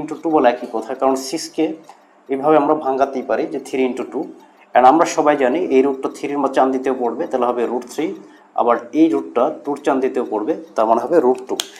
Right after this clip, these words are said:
It means এই ফরম্যাট বলা যেই কথা, এই ফরম্যাট বলা একই কথা। এখন আসো, তাহলে আমাদের সুবিধাটা কি হলো? আমরা একটা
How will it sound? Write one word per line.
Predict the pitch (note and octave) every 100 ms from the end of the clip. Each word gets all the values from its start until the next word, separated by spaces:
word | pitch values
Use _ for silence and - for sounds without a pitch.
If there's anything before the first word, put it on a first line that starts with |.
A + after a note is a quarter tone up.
| -
It | C3 D3+
means | C3 - - - - - D#3
এই | E3
ফরম্যাট | D#3+ C#3 C#3 B2
বলা | C3 B2
যেই | A#2+ -
কথা, | B2+ D3+
এই | A#2
ফরম্যাট | B2 A2+ A2+ A#2+
বলা | E3 - - A2+
একই | - G2+
কথা। | F#2+ - - _ _ _ _ _ _ _ - - - -
এখন | C#3 G#3+ F#3
আসো, | - E3+ - - -
তাহলে | D3 D#3+
আমাদের | D#3 E3 -
সুবিধাটা | D#3+ D#3 D#3 D#3 D3+
কি | C#3
হলো? | D3 F#3+ B3 - - -
আমরা | C3 C3+
একটা | C3+